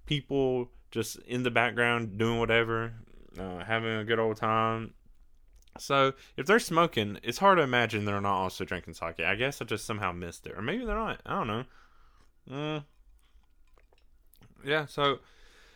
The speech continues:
to think of other drinks for this,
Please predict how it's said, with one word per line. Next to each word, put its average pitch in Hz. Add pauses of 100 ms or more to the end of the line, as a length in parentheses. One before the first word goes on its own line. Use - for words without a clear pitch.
(140)
to 160
think 196 (140)
of 220 (160)
other 180
drinks 127
for 135
this, 101